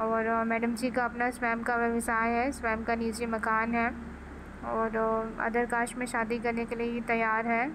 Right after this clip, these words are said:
और, अ, जिस तरह से मैडम जी की पहले शादी हो चुकी है, इनके बे-, अ, इनकी एक बेटी है,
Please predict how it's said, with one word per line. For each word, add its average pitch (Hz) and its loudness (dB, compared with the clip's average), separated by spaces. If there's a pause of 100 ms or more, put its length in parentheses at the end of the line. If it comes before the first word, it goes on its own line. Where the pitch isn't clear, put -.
और, 220 -2
अ, 220 4
जिस 226 -2
तरह 233 4
से 233 0
मैडम 226 0
जी 233 -6
की 240 -2
पहले 226 0
शादी 233 0
हो 233 0
चुकी 226 -4
है, 226 0 (400)
इनके 233 0
बे-, 226 2
अ, 220 4
इनकी 233 -2
एक 233 -2
बेटी 233 -2
है, 240 4